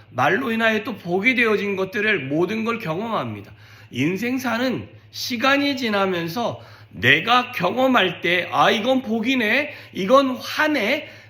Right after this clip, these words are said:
라는 것을 내가 판단합니다. 아니요, 그렇게 하면 오해가 생기는 것입니다. 내가 복이라고 생각할 때는 한없이 좋지만,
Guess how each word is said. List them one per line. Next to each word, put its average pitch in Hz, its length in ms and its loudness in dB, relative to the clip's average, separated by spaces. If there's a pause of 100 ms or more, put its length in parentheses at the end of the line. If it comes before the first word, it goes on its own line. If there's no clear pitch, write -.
라는 277 460 2
것을 254 720 -6
내가 180 400 2
판단합니다. 208 800 -4 (200)
아니요, 170 560 0
그렇게 208 280 -4
하면 214 500 0 (200)
오해가 220 460 0
생기는 190 520 -6
것입니다. 156 560 -12 (1300)
내가 175 1080 2
복이라고 220 640 2
생각할 202 380 -4
때는 196 180 -4
한없이 285 600 -4
좋지만, 123 580 -8